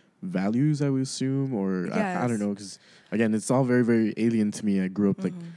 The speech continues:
Speaker 1: here in Laredo, predominantly Hispanic,
Speaker 2: Right.
Speaker 1: predominantly Catholic, and all that good stuff. So, like, I mean, I'm sure there's several parallels, just different, you know, like, names or
Speaker 2: Mm-hmm.
Speaker 1: different details, whatever. But,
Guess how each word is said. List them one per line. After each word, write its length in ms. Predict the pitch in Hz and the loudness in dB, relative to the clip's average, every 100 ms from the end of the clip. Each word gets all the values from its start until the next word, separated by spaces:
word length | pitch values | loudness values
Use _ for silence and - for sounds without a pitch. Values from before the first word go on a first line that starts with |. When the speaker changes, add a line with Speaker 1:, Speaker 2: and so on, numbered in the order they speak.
| - | -20
Speaker 1:
here 180 | - 117 | 2 6
in 60 | 110 | 6
Laredo, 440 | 107 101 101 98 | 4 2 2 0
predominantly 560 | 98 101 98 101 98 98 | -2 -2 -4 -2 -4 -4
Hispanic, 420 | 98 - 101 95 | -8 -6 -4 -2
Speaker 2:
Right. 80 | 92 | -2
Speaker 1:
predominantly 680 | 92 90 95 95 90 95 90 | -2 -2 -2 -4 -4 -8 -8
Catholic, 680 | - 98 92 - 92 90 - | -10 -12 -12 -10 -8 -8 -10
and 180 | - - - _ _ - | -16 -18 -20 _ _ -2
all 100 | 107 | 0
that 200 | 95 87 | 0 -2
good 140 | 92 | -6
stuff. 280 | - 87 85 | -4 -6 -6
So, 320 | - 82 82 82 | -4 -6 -6 -8
like, 160 | 85 - _ - | -10 -10 _ -6
I 20 | |
mean, 320 | 123 123 107 - | -2 0 -2 -4
I'm 60 | 104 | -12
sure 180 | 110 117 | -6 -2
there's 220 | 98 95 - | -2 -4 -10
several 320 | - - 101 92 | -4 0 2 2
parallels, 500 | 113 101 92 90 - | 2 2 2 -2 -4
just 260 | 92 - | -8 -8
different, 380 | - 107 98 92 - _ _ _ _ | -6 -6 -4 -8 -10 _ _ _ _
you 80 | 95 | -4
know, 60 | |
like, 160 | 95 87 _ _ - - _ _ | -2 -4 _ _ -20 -20 _ _
names 460 | 101 101 98 95 92 | -6 -2 -2 -2 -4
or 260 | 90 90 90 _ _ - | -6 -6 -10 _ _ -12
Speaker 2:
Mm-hmm. 280 | 190 180 165 - - | -10 -10 -14 -10 -6
Speaker 1:
different 260 | 110 110 | -4 -4
details, 460 | 101 92 101 92 - _ - | -6 -6 -8 -8 -14 _ -8
whatever. 400 | 101 95 95 95 | -4 -4 -4 -4
But, 220 | 95 | -4